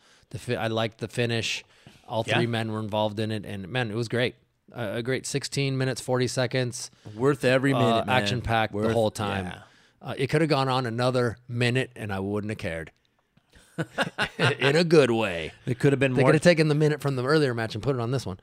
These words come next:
Speaker 2: There could have been more chops, and we would have loved it.
Speaker 1: All right, let's go to the next match. Match four. The singles match for the W W E Raw Women's Championship.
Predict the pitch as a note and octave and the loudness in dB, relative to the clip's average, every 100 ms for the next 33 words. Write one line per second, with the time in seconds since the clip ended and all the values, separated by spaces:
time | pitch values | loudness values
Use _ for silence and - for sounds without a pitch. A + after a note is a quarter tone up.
0 | - A2+ B2 C#3 B2 C3 A2 A#2+ C3 A2+ | -10 -4 0 0 0 0 0 0 -2 -4
1 | - B2 - - G2+ F#2+ F#2 E2+ F2+ F2 | -8 -8 -10 -14 -14 -8 -6 -4 -2 -4
2 | E2+ D#2+ E2 - G#2+ A2 A#2+ - C3+ - | -4 -10 -12 -12 -4 0 0 0 -4 0
3 | D#3+ C#3 A#2 A#2+ B2+ A#2+ B2+ G#2+ G#2+ B2 | 2 2 0 0 -2 -2 -4 -4 -4 -4
4 | C3 - - C3 A#2 D#2+ - _ _ _ | -4 -8 -4 -2 0 -2 -8 _ _ _
5 | - A#2 - D#3 D3 A#2+ B2+ A#2+ - G#2+ | -14 -10 -2 0 0 0 -2 -4 -6 -6
6 | F#2 F#2+ A2+ A2+ G#2+ G#2 A2 F#2+ F#2+ F#2 | -6 -6 -4 -2 -4 -4 -6 -8 -6 -4
7 | F2 F2 F#2+ F2+ E2+ - G#2 G2+ G#2+ G#2 | -4 -6 -8 -10 -8 -6 -6 -6 -8 -6
8 | - B2+ C3 | -4 -6 -6